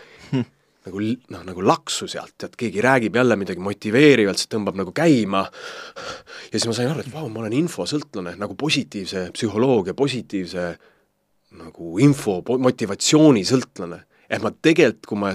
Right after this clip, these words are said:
Speaker 2: ei, infot ei tarbi, siis ma tunnen ennast suhteliselt abituna, äh, murelikuna,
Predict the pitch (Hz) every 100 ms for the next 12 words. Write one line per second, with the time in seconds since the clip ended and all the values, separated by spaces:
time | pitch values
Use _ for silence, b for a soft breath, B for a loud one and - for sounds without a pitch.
0 | 107 120 113 165 123 98 98 143 160 92
1 | 85 B B - 123 120 123 135 107 98
2 | 95 - - 185 - 120 101 92 - _
3 | _ b b b 120 - - - 165 156
4 | 143 _ _ _ _ - 95 90 87 87
5 | 87 _ 117 143 165 139 113 120 113